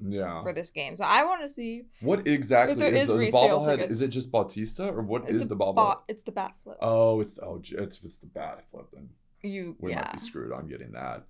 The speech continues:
Speaker 2: Yeah.
Speaker 1: I'm sure the re-, the funny thing about it is, like,
Speaker 2: How much is the reseller
Speaker 1: when you
Speaker 2: side
Speaker 1: look
Speaker 2: one?
Speaker 1: at those bobbleheads and then you go on, like, eBay afterwards to see people are selling these things for, like, the price of a ticket, right? To
Speaker 2: Yeah.
Speaker 1: get in is,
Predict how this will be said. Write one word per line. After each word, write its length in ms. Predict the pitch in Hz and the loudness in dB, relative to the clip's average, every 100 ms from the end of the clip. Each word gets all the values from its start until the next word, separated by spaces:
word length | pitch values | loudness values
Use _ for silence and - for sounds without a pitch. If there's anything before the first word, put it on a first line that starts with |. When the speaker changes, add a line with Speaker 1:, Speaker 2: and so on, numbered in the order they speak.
| - | -20
Speaker 2:
Yeah. 120 | - - | -12 -4
Speaker 1:
I'm 120 | 123 | -2
sure 160 | 180 113 | 0 0
the 80 | |
re-, 340 | 95 123 110 113 | 2 0 0 0
the 140 | 123 | -2
funny 260 | 120 165 175 | -2 -4 -2
thing 200 | 160 113 | -4 -4
about 340 | 98 101 95 | 0 2 2
it 60 | 87 | -2
is, 140 | 82 | -4
like, 140 | 98 85 | -6 -4
Speaker 2:
How 80 | 226 | -6
much 220 | 226 233 | -6 -8
is 60 | |
the 80 | 254 | -10
reseller 460 | 180 175 - 104 117 | -10 -12 -14 -14 -4
Speaker 1:
when 100 | 120 | 2
you 100 | 123 113 | 4 4
Speaker 2:
side 40 | |
Speaker 1:
look 140 | 117 131 | 2 2
Speaker 2:
one? 60 | |
Speaker 1:
at 60 | 151 | 4
those 160 | 135 117 | 2 4
bobbleheads 540 | 101 104 123 131 135 | 6 6 6 4 2
and 160 | - 117 | 0 0
then 120 | 113 | 0
you 80 | 113 | 0
go 140 | 117 | 2
on, 100 | 113 | 2
like, 160 | 107 104 - | 2 -4 -6
eBay 420 | 98 104 123 117 | -6 2 4 4
afterwards 680 | - 90 - 127 120 135 131 | 2 -2 -2 0 0 0 -2
to 80 | 101 | -8
see 160 | - | -8
people 200 | 98 120 | -8 -4
are 60 | 104 | -4
selling 220 | - 107 | -2 -4
these 140 | 104 107 | -4 -6
things 180 | 104 | -10
for, 100 | - | -6
like, 220 | 90 85 - | -6 -6 -10
the 80 | |
price 380 | 98 - 104 101 | -8 -2 -2 -2
of 80 | 82 | -8
a 60 | 90 | -10
ticket, 380 | - 135 92 - | -10 -10 -10 -4
right? 260 | 87 101 | -2 -2
To 100 | - | -2
Speaker 2:
Yeah. 340 | 208 190 170 95 | 0 2 2 0
Speaker 1:
get 80 | 82 | -2
in 60 | |
is, 260 | 87 87 | -6 -10